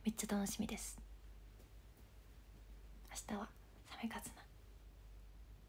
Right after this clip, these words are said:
トイロさんです。そう、サメカツナさ、今月毎週会って、もうレギュラー化してるんですよ。すごくない？あの、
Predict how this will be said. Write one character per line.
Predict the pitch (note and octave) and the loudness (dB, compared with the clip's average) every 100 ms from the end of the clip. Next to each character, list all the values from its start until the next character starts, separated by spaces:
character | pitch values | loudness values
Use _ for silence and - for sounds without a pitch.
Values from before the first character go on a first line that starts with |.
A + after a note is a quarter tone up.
| - - - - | -12 -12 -12 4
ト | A3+ | 8
イ | G#3+ | 8
ロ | G3+ | 6
さ | G#3 | 0
ん | F#3 - - - - - - - - - - - - - - - - - | -2 -6 -10 -8 -8 -8 -8 -6 -6 -6 -8 -10 -10 -10 -12 -12 -4 2
で | F3+ | 4
す。 | - - - - - - - - - - - - - - - - - - | 4 0 -8 -10 -10 -8 -8 -8 -8 -6 -6 -6 -8 -8 -10 -10 -2 6
そ | |
う、 | A3 | 12
サ | A#3+ | 12
メ | C4 | 12
カ | F4 | 12
ツ | F4 | 12
ナ | A#3 A3 | 12 12
さ、 | A3 G#3+ G3+ F3+ - - - - - - - - - | 12 12 12 12 6 -4 -6 -6 -6 -8 -8 4 12
今 | B3+ | 12
月 | C4 B3+ B3 | 12 12 12
毎 | B3 D4 | 12 12
週 | C#4+ C#4+ | 12 12
会 | C#4+ | 12
っ | |
て、 | C#4+ - G3 F#3+ F#3 | 12 12 12 12 12
も | G3 | 12
う | G3 | 12
レ | A3 | 12
ギ | C4+ | 12
ュ | |
ラ | D4+ D#4 | 12 12
ー | |
化 | D#4 | 12
し | D#4 | 12
て | - D4+ | 12 12
る | D4+ | 12
ん | C4+ | 12
で | |
す | G#3 - | 12 12
よ。 | F3+ F#3+ - - - - - - - - - - - - - - - | 6 4 -2 -10 -10 -10 -10 -10 -8 -8 -8 -8 -8 -8 -8 -8 2
す | - B3+ | 12 12
ご | B3+ | 12
く | C4+ | 12
な | C4 C4+ | 12 12
い？ | - - - - - | 10 -6 -12 -10 8
あ | G#3+ | 12
の、 | G#3 G3 F#3+ F#3+ | 12 12 12 10